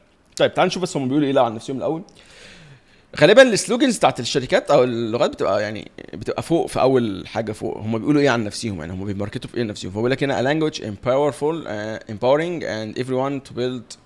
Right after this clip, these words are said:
آه، reliable and efficient software." يعني، آه، ماشي، هو الكلام لذيذ يعني، دايما الكلام، الحاجات دي لذيذه يعني، بس هل هذا الكلام ده صح ولا لا؟ هنشوفه بعد كده.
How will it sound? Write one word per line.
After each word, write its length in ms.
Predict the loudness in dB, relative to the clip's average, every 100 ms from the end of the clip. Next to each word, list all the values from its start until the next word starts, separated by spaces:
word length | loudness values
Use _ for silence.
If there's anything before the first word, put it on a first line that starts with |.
| -14
آه، 200 | -12 -6
reliable 440 | -2 -2 -2 -4
and 340 | -6 -8 -8
efficient 440 | -10 -12 -10 -12 -14
software." 100 | -16 -16 -16
يعني، 200 | -16 -12
آه، 280 | -8 -8
ماشي، 460 | -4 -4 -2 -2 -4 -8 -20 -20 -2 2
هو 40 |
الكلام 260 | 6 8 8
لذيذ 360 | 6 6 6
يعني، 180 | 6 8
دايما 160 | 8 6
الكلام، 460 | 6 4 4 4
الحاجات 240 | 8 8 8
دي 100 | 6
لذيذه 340 | 6 4 2
يعني، 140 | 0
بس 200 | -2 -2
هل 160 | 4 6
هذا 160 | 8 6
الكلام 200 | 4 2
ده 80 |
صح 160 | 2 4
ولا 120 | 2
لا؟ 80 | 2
هنشوفه 260 | -4 -4 -4
بعد 180 | -8
كده. 140 | -8